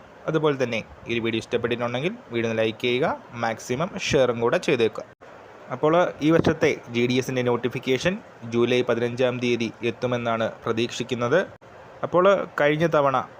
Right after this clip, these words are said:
രണ്ട് ഘട്ടങ്ങളിലായിട്ടായിരുന്നു ഈ റിക്രൂട്ട്മെന്റ് നടന്നിരുന്നത്. അപ്പോൾ രണ്ടാമത് വന്ന സൈക്കിളിൽ ആയിരത്തി അഞ്ഞൂറ്റി എട്ട് പേർക്കാണ് ആദ്യത്തെ, ആ, ലിസ്റ്റ് വന്നപ്പോൾ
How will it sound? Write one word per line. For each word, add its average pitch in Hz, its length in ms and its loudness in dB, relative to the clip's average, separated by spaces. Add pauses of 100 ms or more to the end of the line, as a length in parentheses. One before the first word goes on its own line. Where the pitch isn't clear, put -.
(160)
രണ്ട് 131 280 0
ഘട്ടങ്ങളിലായിട്ടായിരുന്നു 117 1000 0 (520)
ഈ 123 160 2
റിക്രൂട്ട്മെന്റ് 123 480 0
നടന്നിരുന്നത്. 117 540 2 (600)
അപ്പോൾ 151 180 2 (100)
രണ്ടാമത് 165 520 2
വന്ന 143 200 2 (280)
സൈക്കിളിൽ 127 480 2 (340)
ആയിരത്തി 143 400 2
അഞ്ഞൂറ്റി 143 460 -2 (100)
എട്ട് 139 260 0 (280)
പേർക്കാണ് 123 460 2 (280)
ആദ്യത്തെ, 123 380 0 (600)
ആ, 113 40 0 (100)
ലിസ്റ്റ് 120 320 -2
വന്നപ്പോൾ 117 400 0